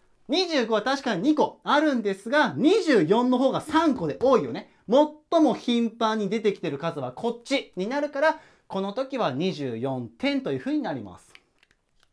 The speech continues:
これが最頻値です。平均と中央やった後だとね、すごい簡単に感じると思います。まあ、簡単なのは実際ね、最頻値はやりやすいんで。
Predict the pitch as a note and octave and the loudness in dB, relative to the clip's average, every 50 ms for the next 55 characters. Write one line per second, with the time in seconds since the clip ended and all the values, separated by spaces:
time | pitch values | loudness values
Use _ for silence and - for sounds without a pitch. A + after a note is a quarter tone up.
0 | _ _ _ _ _ _ _ _ _ - C#3+ F3 A3 C4 C4 B3+ - G#3 F3+ E3 | _ _ _ _ _ _ _ _ _ -8 -6 -6 -4 -6 -6 -6 -6 -6 -4 -4
1 | D3+ F3 D#3 C3 - - G2 F#2 F#2+ - _ _ _ _ _ _ _ _ _ _ | -2 -2 -2 -2 -2 -6 -14 -16 -16 -18 _ _ _ _ _ _ _ _ _ _
2 | _ - - _ _ _ _ _ _ _ _ _ _ _ _ _ _ _ _ _ | _ -20 -20 _ _ _ _ _ _ _ _ _ _ _ _ _ _ _ _ _
3 | _ _ _ _ _ _ _ _ _ _ _ _ - G3 E3+ C3 F#3 A3 A#3 A#3 | _ _ _ _ _ _ _ _ _ _ _ _ -8 -6 -6 -4 -2 -2 -2 -2
4 | A#3+ A#3 - B3+ B3 A#3+ A#3+ A#3+ A#3 A#3 - - B3 B3 B3+ A#3 E3+ C#3+ C3+ C3+ | -2 -4 -4 -6 -4 -2 -2 -2 -4 -4 -4 -6 -4 0 0 2 2 2 0 -2
5 | - - D#3+ E3 - F3 F#3 F#3 D3 A#2+ - A2 B2 C3 B2 - - - - F3+ | -4 -4 -6 -4 -4 -6 -4 -4 -4 -6 -6 -8 -10 -10 -10 -12 -14 -12 -8 -6
6 | F#3+ D#3+ D3+ F3 E3 D#3+ D#3 E3 D#3+ D#3 D3+ D#3 D3+ D3 C3+ C#3+ C#3 - A2+ G#2 | -6 -4 -4 -4 -4 -4 -2 -2 -2 -2 -2 -2 -4 -4 -4 -6 -10 -10 -12 -14
7 | G2+ F#2+ G2 G#2 - - D3+ - - C4+ C#4 C#4 C4+ C4 F#3+ B2 A#2 C#3+ C#3+ - | -14 -16 -16 -16 -12 -10 -6 -2 -2 0 0 0 0 -2 -2 -2 -6 -8 -10 -8
8 | D#3 C3+ D3+ E3+ - E3+ D#3 C#3+ B2 A#2+ A2 A#2+ A2 C3+ C#3 C#3 C#3 C#3 - C#3 | -8 -8 -8 -6 -6 -4 -4 -4 -4 -8 -8 -8 -6 -6 -4 -4 -6 -8 -8 -10
9 | A2+ G2+ F#2+ G2+ | -12 -14 -16 -18